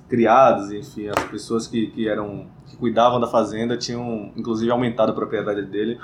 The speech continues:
É uma história meio, né, não muito verossímil nesse sentido. Ah, mas é um clássico da literatura mundial que cita Salvador. Logo no início, é, no primeiro capítulo, ele já chega em Salvador e muita gente não sabe disso e eu relembrei.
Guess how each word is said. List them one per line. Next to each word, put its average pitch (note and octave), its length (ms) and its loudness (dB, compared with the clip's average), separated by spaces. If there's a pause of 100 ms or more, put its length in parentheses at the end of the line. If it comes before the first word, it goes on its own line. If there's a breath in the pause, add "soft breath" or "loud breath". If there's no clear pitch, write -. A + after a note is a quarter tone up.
(220 loud breath)
É - 40 -12
uma F4 80 -6
história F4 240 -2
meio, F#4 460 2
né, G#3 280 0 (840)
não B2+ 260 -4
muito A#2+ 760 -2
verossímil A#2 800 -2 (320)
nesse A2 260 -6
sentido. A2 520 -6 (1040)
Ah, A2+ 340 -2
mas A#2 340 0
é A#2+ 80 -2
um C#3 100 -6
clássico G#2 420 0
da A#2 80 0
literatura A2 540 -6
mundial A2 540 0
que - 60 -12
cita A#2 300 -6
Salvador. A2 460 -2
Logo B2+ 240 4
no D#4 60 6
início, D3+ 400 6
é, A#2 200 0
no B2 200 -8
primeiro D3+ 280 0
capítulo, D3 560 0
ele C3+ 160 0
já C3 140 0
chega B2+ 220 -2
em - 20 -4
Salvador A#2 560 -2 (400 soft breath)
e A#2+ 480 -2
muita B2 240 0
gente A#2+ 180 -6
não B2+ 80 -2
sabe A#2+ 240 0
disso A#2 260 -2
e - 20 -2
eu B2 100 0
relembrei. G#2+ 500 -2